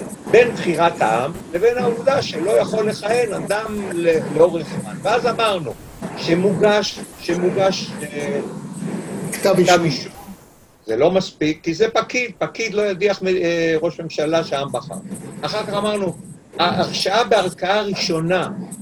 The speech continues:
Speaker 1: גם היא לא מספיקה. רק הרשעה בערכאה שנייה וסופית תבטל את הכרעת העם. זה היה דיון, היה דיון מאוד רציני, ועסקו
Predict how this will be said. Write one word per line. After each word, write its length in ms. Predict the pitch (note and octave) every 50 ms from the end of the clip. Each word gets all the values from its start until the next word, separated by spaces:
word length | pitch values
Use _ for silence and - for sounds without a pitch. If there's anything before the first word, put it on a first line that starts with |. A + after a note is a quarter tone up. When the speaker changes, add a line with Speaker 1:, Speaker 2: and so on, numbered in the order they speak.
| - - - - - -
Speaker 1:
גם 180 | C3+ C#3+ C#3+
היא 220 | C3+ G3 A#3 A3+ A3
לא 80 | F#3+
מספיקה. 540 | E3 - - - - - - - - - - - - - - - - - - - - - A#2+
רק 320 | D3+ F#3+ A3+ A#3+ - -
הרשעה 720 | A3 F#3+ - - - - - D3 - - E3 F#3 G3 F#3+
בערכאה 1300 | F#3 - - - - D#3+ F3 F3+ F3+ F3 - - - - - - B2 B2+ B2+ C3+ - - C3+ C#3+ E3+ F3
שנייה 560 | - G3 - - - C#3+ C#3 C#3+ D3 D#3 D#3+ D#3 -
וסופית 640 | - - - - B2 - - - - A3+ B3 A#3+ - - - - - - - - -
תבטל 640 | F3 E3 - D#3+ D3+ - - - F#3+ G3 G3+ G#3 F#3+ C#3+
את 120 | C#3 - -
הכרעת 500 | D3 - - A2+ A#2+ B2 B2 C3+ - -
העם. 280 | - - G#2+ A2 G#2 - - - - - - - - - -
זה 220 | - - E3 E3
היה 180 | D#3 D#3 D#3 D3
דיון, 400 | - - - - - A#2+ A#2+ A#2 A2+ - -
היה 160 | D3 D3 D#3
דיון 360 | D#3 - - C#3+ - - - - -
מאוד 280 | - - - - - - - -
רציני, 560 | - - - - G3+ G3+ - B2+ B2 A#2+ A2+ G#2+ - C#3+ C#3+ - - - - -
ועסקו 800 | D3 D#3 D3 C#3 - B2+ A#2+ - - - - - - - F#3